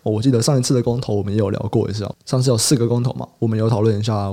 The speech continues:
我们两个人分别想要投什么。那明天也有一个公投啊，这个公投感觉还是可以跟大家宣导一下，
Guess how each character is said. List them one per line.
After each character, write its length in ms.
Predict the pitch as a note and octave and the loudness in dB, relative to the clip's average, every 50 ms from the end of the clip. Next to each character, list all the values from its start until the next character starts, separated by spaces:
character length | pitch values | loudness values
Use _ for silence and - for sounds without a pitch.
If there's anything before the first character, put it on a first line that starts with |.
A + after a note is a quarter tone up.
| F#2+ - - | -6 -2 0
我 120 | A2 G#2 | 2 2
们 380 | F#2+ G2 G2+ G2 G2 F#2+ G#2 - | 2 0 -2 -2 -4 -4 -6 -4
两 240 | - G#2+ G#2+ G2 G2+ | -2 -2 0 0 0
个 100 | G2+ A2+ | 0 0
人 340 | A2+ A2 G#2+ A2 A2+ A2+ B2 - - | 2 2 2 0 -2 -4 -8 -10 -6
分 180 | - A#2+ A#2+ | -4 -2 0
别 80 | A2+ A2+ | 0 0
想 100 | A2+ G#2 | 0 -2
要 60 | A2 | -2
投 160 | - G#2+ G#2+ | -4 -4 -4
什 100 | G#2 - - | -6 -6 -10
么。 100 | - - _ _ _ _ - - _ _ _ _ - | -12 -16 _ _ _ _ -20 -20 _ _ _ _ 2
那 260 | C#3+ D3 C#3+ C#3 A3+ - - _ _ _ _ _ - | 4 4 4 4 2 -2 -12 _ _ _ _ _ 2
明 140 | C3+ C#3 | 4 6
天 120 | C#3+ G#3 G#3 | 6 6 6
也 60 | G3+ | 6
有 120 | F3+ C#3 | 6 6
一 40 | B2 | 6
个 160 | A#2+ B2 A#2+ | 6 4 4
公 180 | - C#3 C#3+ D3+ | 4 4 4 4
投 140 | D3 A#2 G#2+ | 4 2 2
啊， 100 | A2 A2+ | 2 4
这 80 | C3+ | 4
个 60 | B2+ A#2 | 2 2
公 160 | - B2+ B2 | 2 2 2
投 120 | B2+ A#2 | 4 4
感 140 | A2+ A2+ A2 | 2 2 2
觉 80 | A2 A2 | 0 0
还 100 | A2 A2+ | 0 2
是 80 | B2 | 4
可 60 | B2 | 2
以 40 | A2 | 2
跟 100 | - - | 2 2
大 60 | A#2+ | 2
家 80 | A#2 A#2+ | 2 2
宣 180 | - - C#3+ C#3 | 4 2 2 2
导 140 | - - - | 0 -2 -2
一 40 | G2+ | -2
下， 220 | - - - | -4 -6 -6